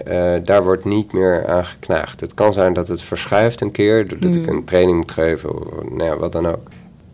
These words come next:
Speaker 1: Maar voorheen had ik dan gedacht, zoals vandaag bijvoorbeeld, nou, dan hebben we nu 's ochtends hebben we die podcast, maar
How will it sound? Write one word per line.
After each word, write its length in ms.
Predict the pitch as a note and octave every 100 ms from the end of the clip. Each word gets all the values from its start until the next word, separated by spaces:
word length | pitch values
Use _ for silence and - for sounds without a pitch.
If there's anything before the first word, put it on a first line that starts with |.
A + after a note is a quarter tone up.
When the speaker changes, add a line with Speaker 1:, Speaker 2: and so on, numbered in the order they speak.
| -
Speaker 1:
Maar 240 | E2+ F2
voorheen 580 | - F2 F2+ G2 A#2 G#2+
had 160 | F#2+ F2+
ik 100 | F2+
dan 160 | E2+
gedacht, 340 | E2 F2+ F2 -
zoals 260 | E2+ E2
vandaag 400 | E2+ E2 F#2 E2+
bijvoorbeeld, 360 | - - D#2+ E2
nou, 140 | E2
dan 80 | D#2
hebben 320 | D#2+ D#2+ D#2+
we 80 | D#2
nu 220 | D#2+ D#2
's 100 | -
ochtends 300 | D#2+ - D2+
hebben 180 | D2+ D#2
we 60 | D2+
die 100 | -
podcast, 500 | - G2 F#2+ F#2 -
maar 220 | D#2+ D#2